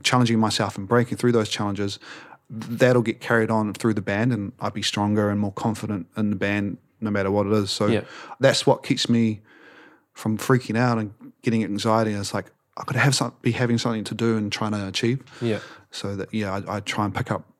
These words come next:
Speaker 1: as many things as possible. But I'm noticing now that they're kinda all,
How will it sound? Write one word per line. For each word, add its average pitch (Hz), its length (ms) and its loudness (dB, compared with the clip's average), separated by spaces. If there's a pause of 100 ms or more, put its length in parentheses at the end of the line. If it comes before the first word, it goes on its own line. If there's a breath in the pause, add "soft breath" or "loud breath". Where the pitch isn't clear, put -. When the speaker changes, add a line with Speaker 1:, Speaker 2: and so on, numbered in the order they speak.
(200)
Speaker 1:
as 107 100 -4
many 107 200 0
things 104 260 -6
as 98 60 -10
possible. 113 280 0
But 107 160 0
I'm 139 200 6
noticing 139 420 6
now 117 220 4
that 104 320 0
they're 113 100 -2
kinda 131 340 2
all, 113 460 4